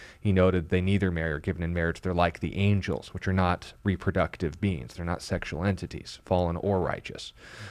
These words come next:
So the idea of these people producing and repopulating the world from their,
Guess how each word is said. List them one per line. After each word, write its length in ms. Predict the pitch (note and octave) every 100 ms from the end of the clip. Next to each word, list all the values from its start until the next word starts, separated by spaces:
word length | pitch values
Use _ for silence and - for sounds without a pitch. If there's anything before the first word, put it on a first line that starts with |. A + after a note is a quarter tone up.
| -
So 320 | - A2 G#2
the 220 | F2+ G2
idea 600 | D#2 F#2+ F2+ G2+ G#2+ G2+
of 680 | F#2 - F2+ E2+ E2 E2+ -
these 520 | - G2+ F#2 E2+ - - - - -
people 480 | B2 - E2 E2+ - _
producing 520 | - G2 G2 - F#2
and 140 | G2+ F#2
repopulating 840 | F#2+ - G2 F#2 - F#2+ F#2 F2
the 60 | E2+
world 440 | F2+ F#2+ C2 A#2 - - - - -
from 480 | - - G#2+ G2 F#2+
their, 460 | F#2 F#2+ E2 D2+